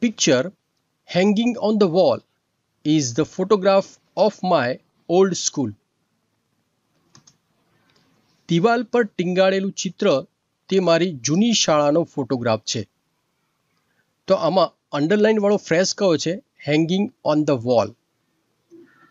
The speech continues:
એમાં પણ આઈ એન જી વાળું ક્રિયાપદ આવેલું છે, એટલે કે અહીંયા પણ શું થયેલું છે?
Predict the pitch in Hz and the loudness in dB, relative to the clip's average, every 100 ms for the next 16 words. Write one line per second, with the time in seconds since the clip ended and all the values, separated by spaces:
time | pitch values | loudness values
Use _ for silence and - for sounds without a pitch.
0 | 147 147 165 190 - 156 175 180 190 180 | 0 2 2 0 0 -2 -2 -2 0 0
1 | 185 - 160 165 165 151 131 120 113 - | -2 -4 -2 0 0 0 0 -2 -8 -12
2 | 107 _ _ _ _ 139 143 147 185 277 | _ _ _ _ _ -4 -2 0 -4 -4
3 | _ - 135 156 165 165 208 165 165 160 | _ -8 -2 -2 -2 -4 -4 -2 0 -2
4 | 185 | -4